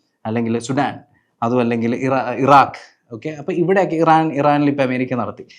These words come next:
അപ്പോൾ അങ്ങനെ ചെയ്തപ്പോഴൊക്കെ അവർക്കൊരു വാദം ഉണ്ടായിരുന്നു. എന്തായിരുന്നു വാദം? ഞങ്ങളെ അറ്റാക്ക് ചെയ്തു, ഞങ്ങളെ അറ്റാക്ക് ചെയ്യാൻ വേണ്ടി ന്യൂക്ലിയർ ബോംബ് ഉണ്ടാക്കുന്നു, ഞങ്ങളെ അറ്റാക്ക് ചെയ്യാൻ വേണ്ടി പ്രോക്സികളെ, യമനിലെ ഹൂത്തികളെ അവർ വളർത്തിക്കൊണ്ടുവരുന്നു, ഏഹ്, ലെ-, ലെബനോണിൽ ഹെസ്ബുള്ളയുണ്ട്,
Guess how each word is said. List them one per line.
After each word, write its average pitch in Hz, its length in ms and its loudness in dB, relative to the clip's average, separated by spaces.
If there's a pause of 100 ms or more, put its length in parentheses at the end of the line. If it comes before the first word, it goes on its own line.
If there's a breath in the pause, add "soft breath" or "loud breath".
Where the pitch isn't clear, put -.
(260 soft breath)
അപ്പോൾ 175 140 6
അങ്ങനെ 196 400 6
ചെയ്തപ്പോഴൊക്കെ 160 960 0
അവർക്കൊരു 143 380 -4
വാദം 156 520 0
ഉണ്ടായിരുന്നു. 98 460 -10
എന്തായിരുന്നു 151 380 -4
വാദം? 123 360 -4
ഞങ്ങളെ 147 440 0
അറ്റാക്ക് 151 380 -4
ചെയ്തു, 143 240 -4
ഞങ്ങളെ 131 320 -4
അറ്റാക്ക് 131 360 -6
ചെയ്യാൻ 123 320 -10
വേണ്ടി 120 180 -10
ന്യൂക്ലിയർ 117 360 -8
ബോംബ് 120 240 -10
ഉണ്ടാക്കുന്നു, 113 520 -14 (360 soft breath)
ഞങ്ങളെ 135 420 2
അറ്റാക്ക് 139 360 -2
ചെയ്യാൻ 131 240 -4
വേണ്ടി 127 240 -4
പ്രോക്സികളെ, 131 500 2
യമനിലെ 131 440 -2
ഹൂത്തികളെ 131 460 -4
അവർ 123 240 -6 (320 loud breath)
വളർത്തിക്കൊണ്ടുവരുന്നു, 127 800 -2 (200)
ഏഹ്, 113 380 -10
ലെ-, 113 420 -12
ലെബനോണിൽ 127 540 0 (180)
ഹെസ്ബുള്ളയുണ്ട്, 120 920 -4